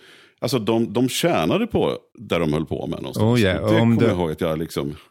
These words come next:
Speaker 1: Så,
Speaker 2: om de
Speaker 1: ja.
Speaker 2: någon gång ansträngde sig i plugget så kan du ge dig på att de fick mer beröm och att de fick mer uppmuntran.
Speaker 1: Mm.
Speaker 2: Så att, eh,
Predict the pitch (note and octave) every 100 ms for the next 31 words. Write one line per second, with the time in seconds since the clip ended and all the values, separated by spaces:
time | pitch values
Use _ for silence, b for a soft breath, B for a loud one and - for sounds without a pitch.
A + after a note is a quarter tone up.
0 | _ - A2 A#2 A#2 A#2+ A#2+ B2+ C#3+ C#3+
1 | A#2+ G#2 G2+ - G#2 G2 - A#2 A#2 G2+
2 | F#2+ F#2+ F2 - B2 A#2 F#2 - G2+ F#2
3 | F2+ F2+ F#2 A2+ G#2+ F#2 E2+ F2+ E2+ E2
4 | - E2+ F#2+ F2 F2+ F2 E2+ E2+ E2 F#2
5 | A2+ F2 - - _ _ _ - F2+ E2+
6 | G2 F2 F#2+ - F2+ E2+ F2 - - A#2
7 | G#2+ F#2+ - _ _ - G#2+ A#2 B2+ -
8 | G2 F2 -